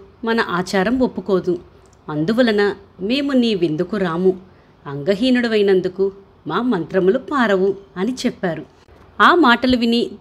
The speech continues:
దుఃఖంతోనున్న రాజు వద్దకు శాంతలాదేవి వచ్చి రామానుజుల గురించి చెప్పి వారిని ఆహ్వానించమని చెప్పారు.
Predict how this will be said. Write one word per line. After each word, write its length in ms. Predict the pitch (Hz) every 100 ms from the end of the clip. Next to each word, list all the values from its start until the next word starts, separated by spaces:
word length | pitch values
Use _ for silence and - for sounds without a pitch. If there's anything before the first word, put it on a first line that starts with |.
| -
దుఃఖంతోనున్న 720 | 185 220 208 220 214 208 208
రాజు 320 | 190 156 156
వద్దకు 480 | 180 185 190 190 190 - - -
శాంతలాదేవి 680 | 180 170 196 202 190 180
వచ్చి 580 | 180 175 - 262 359 330 - - _ _ _
రామానుజుల 640 | - 147 147 180 262 247 226
గురించి 300 | 214 202 311 -
చెప్పి 400 | 208 - 277 349 -
వారిని 380 | 160 160 202 330
ఆహ్వానించమని 720 | 196 143 190 185 175 170 202
చెప్పారు. 460 | 247 247 202 175